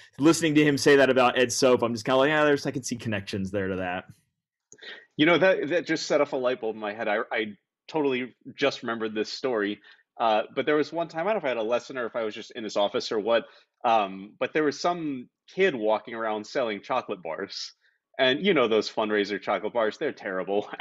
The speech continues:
Speaker 2: <laughs> And so if anyone ever asked me, "Do you wanna buy a chocolate bar?" I'll, I would probably politely decline. Uh, but the kid walks up to Dean and he says, uh, "Sir, I'm selling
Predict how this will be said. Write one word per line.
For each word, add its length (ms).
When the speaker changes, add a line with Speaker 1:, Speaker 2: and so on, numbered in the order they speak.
Speaker 2:
<laughs> 80
And 220
so 240
if 100
anyone 300
ever 160
asked 240
me, 80
"Do 20
you 80
wanna 140
buy 160
a 40
chocolate 360
bar?" 180
I'll, 220
I 80
would 120
probably 440
politely 380
decline. 440
Uh, 220
but 160
the 60
kid 180
walks 260
up 120
to 100
Dean 240
and 120
he 60
says, 420
uh, 280
"Sir, 360
I'm 140
selling 520